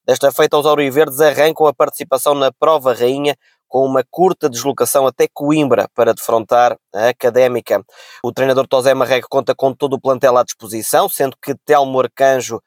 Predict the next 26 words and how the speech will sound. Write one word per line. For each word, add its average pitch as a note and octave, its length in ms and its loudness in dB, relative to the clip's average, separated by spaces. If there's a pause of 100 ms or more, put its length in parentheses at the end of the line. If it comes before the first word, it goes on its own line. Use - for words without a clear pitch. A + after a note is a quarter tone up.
(320)
desde B2 300 0
segunda-feira, A#2 580 0
já A2 140 0
está A2+ 360 0 (220)
integrado. C3 920 0 (400)
Já A2+ 320 0 (120)
Baba G#2+ 420 0
Carniasse A2 800 -2
regressou C3 640 -8 (260)
hoje D3 540 2 (360)
dos A2+ 320 -8
compromissos A2 960 -4 (120)
da G#2+ 320 4
seleção G#2 580 0 (460)
da G#2+ 280 4 (140)
Mauritânia. A#2 1120 0 (400)
Amanhã A#2+ 380 0
o B2 80 2
jogador A#2+ 380 0
do A#2+ 100 -4
plantel A#2+ 380 2
vai A#2+ 240 2
falar A#2 360 2
sobre G2 300 -12
o G#2 40 -10
jogo. D#3 460 -2